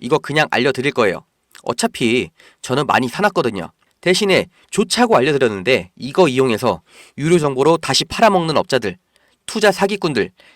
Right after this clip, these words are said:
제가 이런 사람들한테는 정말 십 원 한 장도 나눠주기가 싫기 때문에 문자 하나만 남겨주시면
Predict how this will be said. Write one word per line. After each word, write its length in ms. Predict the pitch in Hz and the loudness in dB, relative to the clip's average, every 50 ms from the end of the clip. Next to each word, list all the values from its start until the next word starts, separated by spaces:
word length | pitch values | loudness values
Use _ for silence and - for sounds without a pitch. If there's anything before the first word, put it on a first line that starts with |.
| _ | _
제가 220 | - - 143 131 156 | -8 -4 0 0 0
이런 300 | 123 98 113 135 156 156 | 0 0 0 0 0 0
사람들한테는 720 | 139 147 139 131 127 117 110 98 - 98 117 147 139 95 87 _ _ _ _ _ _ _ _ | 0 -2 -2 -2 -2 -2 -2 -4 -6 -8 -6 -6 -6 -8 -10 _ _ _ _ _ _ _ _
정말 280 | - - 98 104 104 101 | -18 -12 -8 -6 -4 -4
십 260 | - - - 190 180 | -4 -4 -2 0 2
원 120 | 190 175 | 2 2
한 140 | 156 165 165 | 0 -2 -2
장도 560 | 156 156 131 107 101 92 92 110 104 85 - _ | -2 -4 -2 -2 -2 0 0 0 -2 -4 -6 _
나눠주기가 540 | - - 92 104 127 123 - - 101 110 107 | -6 -2 -2 0 0 -2 -4 -6 -6 -4 -4
싫기 280 | 107 - - - - - | -4 -4 -6 -8 -8 -6
때문에 440 | - 127 107 98 101 127 113 85 - _ _ _ _ _ _ _ _ _ - | -4 -2 -2 -2 -2 -2 -4 -4 -8 _ _ _ _ _ _ _ _ _ -4
문자 340 | 170 214 226 240 - 233 | -2 -2 0 2 4 4
하나만 320 | 208 202 220 208 202 202 175 | 4 4 4 4 4 4 2
남겨주시면 600 | 113 120 120 120 104 95 - 117 127 120 95 90 | 2 0 0 0 0 0 0 0 0 0 0 -2